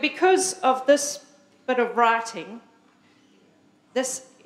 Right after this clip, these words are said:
you, the boys will have to explain this to me afterwards 'cause it's beyond my understanding. So because of this piece of writing, just a little bit of cheap print, yeah? This shirt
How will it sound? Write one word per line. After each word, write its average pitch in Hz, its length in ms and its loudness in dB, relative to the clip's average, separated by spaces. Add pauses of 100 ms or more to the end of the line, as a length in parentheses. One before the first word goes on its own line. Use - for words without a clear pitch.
(100)
you, - 220 -8
the 220 120 -8
boys 226 280 -2
will 196 60 -6
have 196 180 -10
to 190 80 -10
explain 185 380 -6
this 180 140 -8
to - 120 -16
me 160 140 -10
afterwards 175 420 -6
'cause 190 180 -10
it's 190 120 -12
beyond 220 640 -2
my 196 280 0
understanding. 180 720 -6 (1700)
So 269 220 2
because 320 360 -2
of 311 140 -2
this 277 220 2
piece - 340 -8
of 202 180 -8
writing, - 920 -4 (1080)
just - 420 -6 (680)
a 247 60 -8
little 254 200 0
bit 240 140 0
of 220 160 -8
cheap - 360 -12
print, - 340 -6 (240)
yeah? 247 200 -8 (2250)
This 330 240 -4
shirt - 540 -6